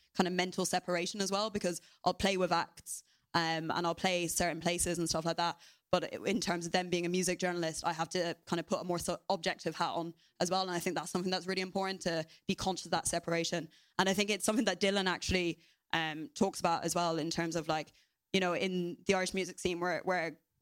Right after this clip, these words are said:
really great for each other with being like, "You're class, I'm class, let's be class together." And that's really great because it, it, it builds everyone up. But we also have to have, like, a critical head as well, or else people aren't gonna be helped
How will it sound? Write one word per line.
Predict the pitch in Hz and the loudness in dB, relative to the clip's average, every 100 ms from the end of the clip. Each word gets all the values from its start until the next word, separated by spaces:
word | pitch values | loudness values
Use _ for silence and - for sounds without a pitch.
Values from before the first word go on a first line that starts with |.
| 180 | -2
really | 190 220 196 | 2 2 0
great | 185 190 185 - | 0 0 -2 -2
for | 196 | -2
each | 175 | 0
other | 185 180 170 | 0 0 0
with | 165 160 | 0 0
being | 175 170 | 0 0
like, | 156 180 | -2 -2
"You're | 175 | -2
class, | - 175 160 - - _ - | 0 -2 -2 -8 -12 _ -2
I'm | 190 175 | -2 0
class, | 175 170 - - - | -2 -4 -8 -12 -2
let's | 185 | -2
be | - | 0
class | 175 180 165 | 0 0 0
together." | - 180 165 156 - - | 0 0 0 -4 -8 -2
And | 208 | 2
that's | 240 | 2
really | 214 190 | 0 0
great | 208 208 | 2 0
because | - 180 | 0 0
it, | 185 - | 0 0
it, | 175 - | -2 0
it | 175 - | -2 0
builds | 202 202 175 | 2 2 2
everyone | 175 165 175 | 0 0 0
up. | 160 - - - - | 0 -4 -20 -14 0
But | 185 | 2
we | 190 | 2
also | 196 190 175 | 2 0 0
have | 180 | -2
to | 180 | 0
have, | 175 175 | -2 0
like, | 160 - | -2 -2
a | 170 | -6
critical | - 185 - 160 | -2 -2 -2 -2
head | 175 165 - - | 0 -2 -4 -4
as | 165 | -2
well, | 185 175 165 160 - _ - | 0 0 -2 -4 -20 _ 0
or | 196 | 2
else | 180 | 2
people | - 190 | -2 -2
aren't | 175 170 | -2 0
gonna | 165 | -2
be | |
helped | 170 165 - - | 0 -2 -4 -14